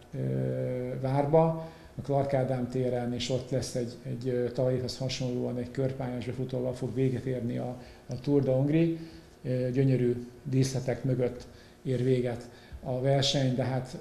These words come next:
ö, azt gondolom, hogy minden városon, mert idén járni fogunk Fertőtől Budapestig, bocsánat, Szombathető Budapestig, mindegyik helyszín gyönyörű, szép, mindegyik városra büszkék lehetünk, és idén a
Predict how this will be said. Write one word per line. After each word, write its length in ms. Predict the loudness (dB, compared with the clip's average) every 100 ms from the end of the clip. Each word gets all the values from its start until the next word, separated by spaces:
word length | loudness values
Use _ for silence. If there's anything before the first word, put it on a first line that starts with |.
| -6
ö, 140 | -4
azt 220 | -2 -4
gondolom, 280 | -2 -2 0
hogy 120 | 2
minden 320 | 4 6 4 2
városon, 360 | 2 0 0
mert 120 | 0
idén 220 | 2 2 0
járni 240 | 0 0
fogunk 460 | -2 -4 -4 -6 -6
Fertőtől 840 | -4 -2 -2 -4 -6 -2 0 0 -2 -8 -18 -18 -6 2
Budapestig, 720 | 4 6 4 2 2 0 0 -8 -14 -16 -10
bocsánat, 320 | -6 -4 -4 -2
Szombathető 540 | 2 4 4 0 -2
Budapestig, 640 | 0 2 2 0 2 0 -2 -2
mindegyik 420 | 4 6 6 2
helyszín 360 | 2 4 4 4
gyönyörű, 280 | 6 6 6
szép, 360 | 6 6 6
mindegyik 380 | 4 2 2 0
városra 380 | 0 0 0 0
büszkék 360 | 0 2 0 2
lehetünk, 460 | 0 0 0 2
és 200 | 0 0
idén 300 | 2 4 4
a 180 | 4